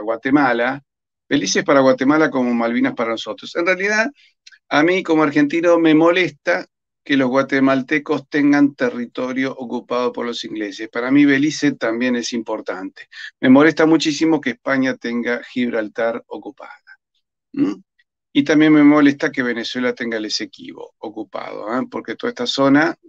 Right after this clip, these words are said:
como vemos, eh, fíjense que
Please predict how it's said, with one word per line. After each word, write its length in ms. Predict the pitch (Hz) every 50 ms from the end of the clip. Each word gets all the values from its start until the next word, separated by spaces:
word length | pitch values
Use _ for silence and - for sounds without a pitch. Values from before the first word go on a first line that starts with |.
| _ _ _ _ _ _ _ _
como 240 | - 117 113 117
vemos, 520 | 127 135 139 139 143 160 175 165 - - 156 - _ _ _ _ _ _ _ _ -
eh, 160 | - 127 123
fíjense 520 | - - 127 139 151 143 135 - 135 139 135
que 340 | 139 143 139 143 160 165